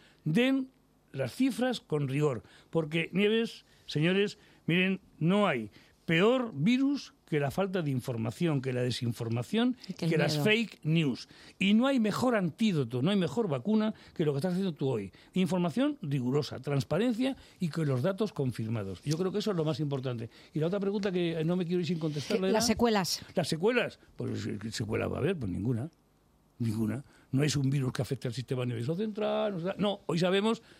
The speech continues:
Speaker 1: también sabemos, algo que ya nos imaginábamos,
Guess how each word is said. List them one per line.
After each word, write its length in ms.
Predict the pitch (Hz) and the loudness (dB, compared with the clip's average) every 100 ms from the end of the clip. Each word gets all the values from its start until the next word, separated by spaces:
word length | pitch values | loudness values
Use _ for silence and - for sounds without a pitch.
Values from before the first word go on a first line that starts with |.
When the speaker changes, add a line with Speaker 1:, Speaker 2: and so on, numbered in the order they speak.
| - | -18
Speaker 1:
también 340 | - - 113 - | -8 -2 0 0
sabemos, 380 | 135 160 160 - | 2 2 0 -4
algo 180 | - 113 | -6 -6
que 100 | 110 | -6
ya 100 | 98 | -6
nos 160 | 107 110 | -6 -4
imaginábamos, 640 | 107 - 160 170 175 196 | -6 -2 -2 0 0 0